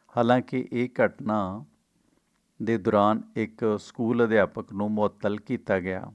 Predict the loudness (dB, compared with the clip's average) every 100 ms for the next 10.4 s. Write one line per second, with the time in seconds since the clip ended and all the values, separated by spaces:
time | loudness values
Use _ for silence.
0 | _ _ _ _ -20 _ _ _ _ _
1 | _ -6 -4 -2 0 4 2 2 -2 -2
2 | -4 -2 -2 -2 -8 _ _ _ -2 0
3 | 2 0 -2 0 0 0 -4 -6 -4 -4
4 | -6 -4 -4 -4 -6 -8 -6 -6 0 2
5 | 2 -2 -4 -2 0 0 0 -2 -2 -8
6 | -6 -6 -4 -6 -6 -6 -6 -6 -6 -4
7 | -4 -4 -8 -4 -4 -2 -4 -4 -8 -8
8 | -10 -8 -2 -2 -2 -2 -2 -2 -4 -4
9 | -4 -4 -4 -4 -4 -4 -2 -2 -2 -4
10 | -6 -4 -2 -2